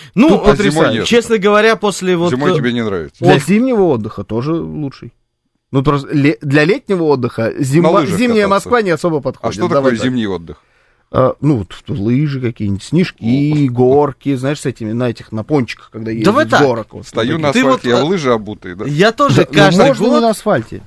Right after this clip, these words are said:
Speaker 1: думаю о том, что, о, зима, <laughs> пойду на каток. Я вообще
Speaker 2: На
Speaker 1: супер
Speaker 2: каток
Speaker 1: любитель
Speaker 2: ходить, да.
Speaker 1: катка.
Speaker 3: На каток хорошо.
Speaker 1: Конечно
Speaker 2: Да.
Speaker 1: же, как
Speaker 3: Приятно.
Speaker 1: вы понимаете, с наличием времени, но, тем не менее, люблю.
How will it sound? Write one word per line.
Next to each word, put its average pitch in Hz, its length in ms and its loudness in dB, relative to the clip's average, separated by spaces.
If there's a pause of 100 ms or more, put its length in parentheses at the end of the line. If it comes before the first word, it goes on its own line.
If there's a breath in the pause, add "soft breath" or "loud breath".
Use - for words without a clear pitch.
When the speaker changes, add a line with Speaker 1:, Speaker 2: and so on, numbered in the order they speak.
(140)
Speaker 1:
думаю 180 500 2
о 151 40 0
том, 202 220 -4
что, - 240 -8
о, 151 340 2
зима, 135 560 0
<laughs> - 60 -12
пойду 131 240 -2
на 160 140 4
каток. 135 640 -4
Я 117 120 -6
вообще 120 340 -6
Speaker 2:
На 139 80 4
Speaker 1:
супер 156 160 2
Speaker 2:
каток 110 100 -2
Speaker 1:
любитель 131 460 2
Speaker 2:
ходить, 131 340 -4
да. 143 140 2
Speaker 1:
катка. 113 160 -2
Speaker 3:
На 131 140 2
каток 208 200 -2
хорошо. - 400 -10
Speaker 1:
Конечно 113 440 -2
Speaker 2:
Да. - 40 -2
Speaker 1:
же, 208 280 0
как 87 80 -12
Speaker 3:
Приятно. 113 260 -6
Speaker 1:
вы 117 100 -2
понимаете, 120 880 -2 (280)
с - 360 -14
наличием 123 460 -4
времени, 185 320 0
но, 151 240 2
тем 156 200 -6
не 240 100 -4
менее, 143 300 -2
люблю. 160 420 -6